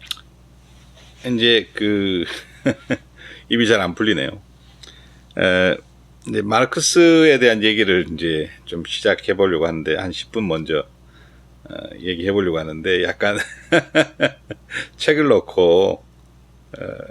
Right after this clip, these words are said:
좀 책 흐름대로 이렇게 하려고 했더니, 역시 강의는 그냥 안 보고 하는 게 술수 풀린 것 같아요.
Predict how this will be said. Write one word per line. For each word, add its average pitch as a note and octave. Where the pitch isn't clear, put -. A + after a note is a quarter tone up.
좀 G2
책 -
흐름대로 A#2+
이렇게 -
하려고 F#2
했더니, E2
역시 F#2
강의는 F#2
그냥 D#2+
안 E2
보고 F#2+
하는 F2
게 D2
술수 -
풀린 F#2+
것 D2
같아요. -